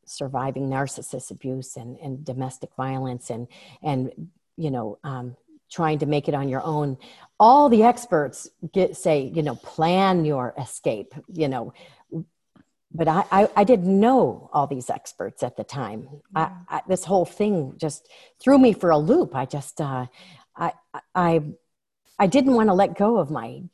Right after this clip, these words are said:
Speaker 1: my perfect life dream that I thought was happening. And, but then I knew I had to. So, uh, I only had a week to, to escape. And, um, and I'm glad I did, because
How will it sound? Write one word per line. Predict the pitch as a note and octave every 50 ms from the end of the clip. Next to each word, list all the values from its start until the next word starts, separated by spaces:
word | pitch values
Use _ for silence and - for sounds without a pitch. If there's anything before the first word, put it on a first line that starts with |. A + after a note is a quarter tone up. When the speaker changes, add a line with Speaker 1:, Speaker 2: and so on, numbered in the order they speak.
| _ _ _
Speaker 1:
my | - F#3+ B2 D#3 D3+ C#3 B2 - _ _ _ _ _ _ _ _ _ _ _
perfect | - - G#3 A3 G#3+ - G3 E3 -
life | F#3 E3+ E3 E3 D#3+ D3+ - -
dream | - - E3 E3+ E3+ E3 D3 C3+
that | B2+ C#3 C3
I | C3 B2+ C3 - -
thought | _ D#3 D3+ C#3+ C3+ - _ _ _ _ _ -
was | D#3 D3 C3 -
happening. | C#3 D3+ F3 G3+ G#3 _ - - - - - - - _ - - - - - _ _ _ _ _ _
And, | F3+ E3+ E3+ D#3+ D#3+ D#3 D#3 D3+ -
but | D#3 E3+ D#3+ -
then | F3 D#3+ D3+
I | C#3 C#3+
knew | C#3+ C#3+ D3 D#3+ E3 D#3+
I | C#3+ C3 C3
had | C3+ - - - F3 F3 D#3 D#3 D3+ D3
to. | - - - B2+ - - C#3+ -
So, | _ - - - - F3 D#3 D3+ D3 C#3+ C#3+ C#3 - - - - _ _ _ _ _
uh, | A2+ D3 E3+ D#3 D3 C#3+ -
I | - G3+ A#3+ B3
only | G#3 F#3 E3 D#3
had | D3 C#3+ D3 D3+ C#3 C#3+
a | C#3
week | C3+ C#3+ D#3+ F3 D#3 - - - - _ _ _ _
to, | - - A#2+ C#3 C#3+ - _ -
to | - D#3 D3
escape. | C3 - - - - - - - _ _ - - _ _ _ _ _ _ _
And, | D#3 D3 C#3+ C#3 C#3 C3+ - - _
um, | - C#3+ C#3 C3+ C3 C3 B2+ B2+ C3+ _ _ _ _ _ - _ _ _ _ _ _ _
and | - G#3+ A3
I'm | A3 G3+ G3 F#3
glad | E3 F#3 G#3+ G#3+ A3 A3
I | G3+ F#3 F#3
did, | F3 B3 C#4+ A#3 D3+
because | D#3 E3 - G3 G3 E3+ D#3+ -